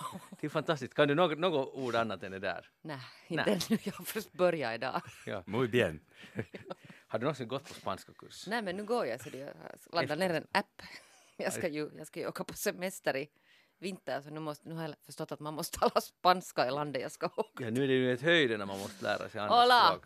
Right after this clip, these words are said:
Speaker 2: Ja. Hola.
Speaker 1: Nej, gud, nej, nej, nej, jag har länge velat lära mig spanska. Det här är jättebra. Nu
Speaker 2: Och på
Speaker 1: ska jag
Speaker 2: god väg verkar du vara.
Speaker 1: <laughs> Jättebra.
Speaker 2: Ja. Rico Eklund, grattis också till dig. Välkommen med i Eftersnack idag.
Speaker 1: Por favor.
Speaker 3: Gracias.
Speaker 2: <laughs>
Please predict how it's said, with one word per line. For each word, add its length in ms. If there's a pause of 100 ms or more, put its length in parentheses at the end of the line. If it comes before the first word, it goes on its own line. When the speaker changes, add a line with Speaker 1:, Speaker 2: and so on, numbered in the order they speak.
Speaker 2:
Ja. 300
Hola. 280
Speaker 1:
Nej, 220
gud, 280
nej, 120
nej, 140
nej, 80
jag 80
har 80
länge 220
velat 160
lära 160
mig 120
spanska. 380
Det 80
här 120
är 40
jättebra. 460
Nu 80
Speaker 2:
Och 60
på 120
Speaker 1:
ska 120
jag 80
Speaker 2:
god 200
väg 260
verkar 300
du 80
vara. 200
Speaker 1:
<laughs> 220
Jättebra. 520
Speaker 2:
Ja. 200 (300)
Rico 340
Eklund, 560
grattis 320
också 220
till 120
dig. 160
Välkommen 360
med 180
i 200 (200)
Eftersnack 520
idag. 140
Speaker 1:
Por 80
favor. 400
Speaker 3:
Gracias. 640
Speaker 2:
<laughs> 100